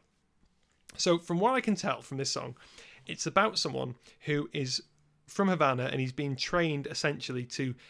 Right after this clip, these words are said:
fight communism in Cuba, but he essentially ends up playing for both sides. So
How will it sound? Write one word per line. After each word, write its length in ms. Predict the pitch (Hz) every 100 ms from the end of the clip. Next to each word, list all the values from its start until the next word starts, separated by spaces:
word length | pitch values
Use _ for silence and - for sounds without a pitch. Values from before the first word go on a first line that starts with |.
| - _
fight 400 | - - 143 -
communism 500 | - 143 135 123 127
in 180 | 139 131
Cuba, 460 | - 147 127 127 - - - _ - 156 135 -
but 200 | 165 160
he 100 | 165
essentially 440 | 151 170 165 160
ends 200 | 156 151 156
up 140 | -
playing 260 | 151 147 139
for 100 | 139
both 280 | 135 131 -
sides. 420 | 151 131 127 -
So 220 | 139